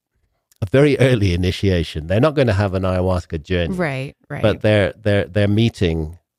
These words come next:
Speaker 1: uh, Mother Ayahuasca in some way.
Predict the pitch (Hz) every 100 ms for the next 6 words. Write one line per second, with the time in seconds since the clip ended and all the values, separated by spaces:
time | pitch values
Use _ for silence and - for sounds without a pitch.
0 | - 80 78 90 87 80 80 78 80 80
1 | - 69 - 80 - 95 85 76 80 82
2 | 85